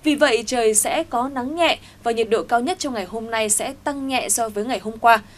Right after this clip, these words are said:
và dao động trong khoảng là ba mươi đến ba mươi mốt độ. Càng về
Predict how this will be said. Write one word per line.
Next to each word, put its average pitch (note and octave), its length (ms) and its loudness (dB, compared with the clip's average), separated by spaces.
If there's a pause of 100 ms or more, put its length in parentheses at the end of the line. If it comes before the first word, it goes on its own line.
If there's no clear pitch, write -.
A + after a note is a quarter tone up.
(160)
và C4 100 2
dao D4 160 4
động A3+ 200 -2
trong A#3 280 -6
khoảng F3 260 -2
là F3 360 -2
ba A#3+ 180 0
mươi A#3+ 380 -2
đến A3+ 240 0
ba A#3+ 140 2
mươi A3+ 140 -2
mốt B3 200 0
độ. A#3+ 200 4 (680)
Càng D4 220 4
về C#4+ 160 4